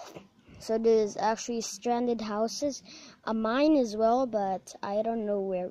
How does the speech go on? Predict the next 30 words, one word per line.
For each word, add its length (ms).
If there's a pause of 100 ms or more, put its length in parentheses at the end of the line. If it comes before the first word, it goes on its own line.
is 220
it. 140 (360)
So 300
it's 300
actually 400
something 840
where 220
a 80
mine, 520 (400)
and 320
there 220
it 160
is. 280
The 100
mine 400
is 180
there. 460 (960)
So 200
I 40
made 260
this 260
mine. 720 (1000)
So 520
this 280
is 100
a 80
mine 380
shaft 480
that 200
I, 140